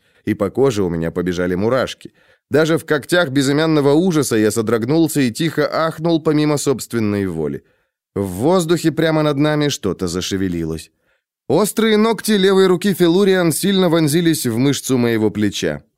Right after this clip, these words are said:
Она распрямила ноги и медленно проскользнула своим обнажённым телом вдоль моего тела, так что её лицо оказалось на уровне моего лица.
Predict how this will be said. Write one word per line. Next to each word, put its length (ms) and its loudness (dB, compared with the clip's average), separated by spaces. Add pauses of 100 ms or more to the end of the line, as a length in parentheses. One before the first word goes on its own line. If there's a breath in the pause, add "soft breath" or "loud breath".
(160)
Она 300 -2
распрямила 600 0
ноги 340 0
и 160 2
медленно 500 0
проскользнула 720 0
своим 320 0
обнажённым 580 0
телом 400 0
вдоль 220 0
моего 400 0
тела, 380 -2 (340)
так 180 0
что 140 -4
её 220 2
лицо 320 0
оказалось 520 0
на 120 -2
уровне 340 0
моего 300 0
лица. 420 -4